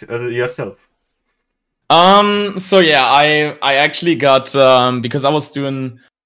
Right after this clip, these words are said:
Speaker 2: uh, basically, I was pretty busy. So I basically told the guys, "Yo, uh, help me test some decks, you know, just queue it up on ladder." Uh, B B was like, "Nah, man, I gotta save my L P." He queued it up, and I think he went on an eight-game win streak with the deck.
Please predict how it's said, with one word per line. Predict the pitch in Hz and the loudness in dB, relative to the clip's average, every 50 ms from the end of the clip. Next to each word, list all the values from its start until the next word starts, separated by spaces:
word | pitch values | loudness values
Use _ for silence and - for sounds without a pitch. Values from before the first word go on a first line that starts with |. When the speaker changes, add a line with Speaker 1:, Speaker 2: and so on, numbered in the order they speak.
| _ _ _ | _ _ _
Speaker 2:
uh, | - 117 117 113 110 | 0 2 2 2 2
basically, | 95 120 127 123 - 117 123 117 | 2 0 0 0 -2 -4 -4 -2
I | 92 113 | 0 2
was | 123 123 113 110 110 - _ - 113 | 0 0 -2 -4 -8 -14 _ -12 -6
pretty | - 151 151 | -2 0 0
busy. | 131 143 147 143 156 165 170 165 | 0 0 0 2 2 0 0 0
So | 165 - - 135 127 | -4 -6 -2 2 2
I | 123 123 123 120 117 | 4 4 4 2 2
basically | 110 120 123 120 - 131 120 127 117 | 2 0 -2 -2 -2 -4 -6 -6 -6
told | 117 - 120 120 113 | -4 -4 -4 -4 -4
the | 110 113 | -4 -2
guys, | 104 107 104 107 107 104 104 - - | -2 0 0 2 0 -2 -4 -6 -4
"Yo, | 110 120 127 135 139 143 139 _ _ _ _ _ _ _ _ | -2 0 0 0 0 -2 -8 _ _ _ _ _ _ _ _
uh, | - 107 113 113 117 117 | 0 2 4 4 4 4
help | 160 175 180 175 | 2 2 2 2
me | 190 185 | 2 2
test | - 190 180 - | 4 2 2 2
some | - 175 170 147 | 0 0 2 2
decks, | 147 156 170 - - 160 | 2 2 2 0 -4 -4
you | 147 | -2
know, | 151 160 165 | 0 0 0
just | 151 151 147 - | 0 -2 -6 -4
queue | - 180 170 | 0 2 2
it | 170 165 | 4 4
up | 165 143 165 | 2 2 0
on | 160 143 | -2 0
ladder." | 131 131 135 139 147 151 160 160 _ _ _ _ _ _ | 0 2 2 2 0 -2 -2 -4 _ _ _ _ _ _
Uh, | - 120 123 | 0 0 0
B | 117 139 | 0 -2
B | 120 143 147 | -2 -2 0
was | 143 147 147 135 | 2 2 2 2
like, | 139 135 113 | 0 0 0
"Nah, | 127 117 123 117 123 131 | 0 0 2 2 2 2
man, | 127 127 131 135 135 | 2 2 2 2 2
I | 135 131 135 | 2 0 2
gotta | 135 139 135 143 | 2 0 0 0
save | - - 160 160 147 | -2 -2 -2 0 2
my | 156 151 | 2 2
L | 143 135 | 2 0
P." | - - 151 170 190 | 0 -2 -2 0 0
He | 180 156 - | 0 0 -2
queued | - - 139 135 | -4 -6 -4 -4
it | 135 120 | -2 2
up, | 123 143 - - | 2 2 2 0
and | 135 127 | -2 -2
I | 123 | -2
think | - 151 135 - | -2 -4 -8 -6
he | 135 | -4
went | 127 127 127 123 | -4 -4 -2 -4
on | 123 120 | -6 -6
an | 120 117 - | -6 -6 -6
eight-game | 120 127 117 127 127 120 113 | -6 -6 -4 -4 -4 -4 -2
win | 117 131 | -4 -4
streak | 127 - - 160 160 - | -4 -4 -4 -4 -4 -4
with | 156 - | -6 -8
the | 156 | -4
deck. | 143 165 196 208 - - | -2 -2 -2 -2 -4 -12